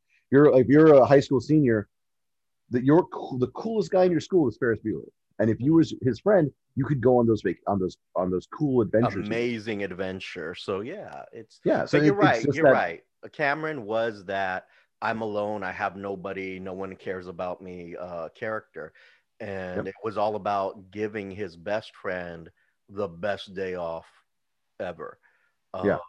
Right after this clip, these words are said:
Speaker 2: Uh, and so, yeah, you're right. You're absolutely right. So I'm gonna shut up on that one.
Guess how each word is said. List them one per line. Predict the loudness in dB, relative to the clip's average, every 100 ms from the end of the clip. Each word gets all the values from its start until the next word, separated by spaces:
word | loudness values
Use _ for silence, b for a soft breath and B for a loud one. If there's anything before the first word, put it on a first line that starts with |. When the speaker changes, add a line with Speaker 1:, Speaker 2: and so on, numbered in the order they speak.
| -18
Speaker 2:
Uh, | -20 _ -12
and | -10 -10 -14 -6
so, | -4 -2
yeah, | -2 -4
you're | -4 -6
right. | -6 -8 -10
You're | -12
absolutely | -12 -12 -16 -16
right. | -16 -14
So | -10
I'm | -6 -6
gonna | -8 -10
shut | -12 -14
up | -16 -18
on | -20 -20
that | -20
one. | -20